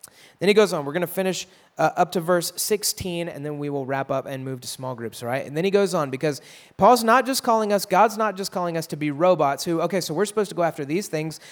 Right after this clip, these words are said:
so we all should be talking the same way, we all should be treating each other the same way, we all should be doing the same stuff together. I mean,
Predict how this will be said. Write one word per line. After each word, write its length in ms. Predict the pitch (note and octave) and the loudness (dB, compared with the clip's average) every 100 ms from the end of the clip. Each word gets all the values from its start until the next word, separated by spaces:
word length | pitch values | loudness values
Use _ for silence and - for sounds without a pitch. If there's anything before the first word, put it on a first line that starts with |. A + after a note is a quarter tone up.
| - | -8
so 160 | - E3+ | 0 4
we 100 | E3+ | 6
all 140 | F3+ | 6
should 180 | - D#3 | 2 -2
be 260 | D3+ C#3+ - _ _ _ | -2 -2 -6 _ _ _
talking 380 | F#3 G3+ A3+ A3 | 4 4 4 -2
the 60 | |
same 280 | G3 A3 G#3 | -2 -2 2
way, 220 | G3 G3+ | 4 2
we 180 | F#3 E3+ | 2 2
all 80 | E3 | 2
should 140 | D#3+ | 0
be 100 | D3+ | -6
treating 360 | C3+ A3 A#3+ A3+ | -6 -4 -2 -2
each 140 | G#3 | 0
other 220 | G#3+ G#3 F#3+ | 0 0 0
the 80 | |
same 300 | E3+ G#3 G3 | -2 -4 -2
way, 120 | F#3+ F#3+ | 0 2
we 140 | E3+ | 2
all 120 | E3 | 0
should 160 | D#3+ D3+ | -2 -4
be 180 | C#3 - - _ C#3 | -6 -8 -20 _ -4
doing 260 | G3+ B3 | 2 4
the 80 | A3+ | 4
same 240 | G#3 A3+ G#3+ | 0 -2 -2
stuff 240 | A3+ G#3+ | -2 -2
together. 400 | F#3 G3+ G3+ F#3+ - _ _ _ _ _ _ _ _ _ - | 2 2 2 0 -8 _ _ _ _ _ _ _ _ _ -18
I 60 | G#2 | -4
mean, 280 | F#3 F3 | -4 -4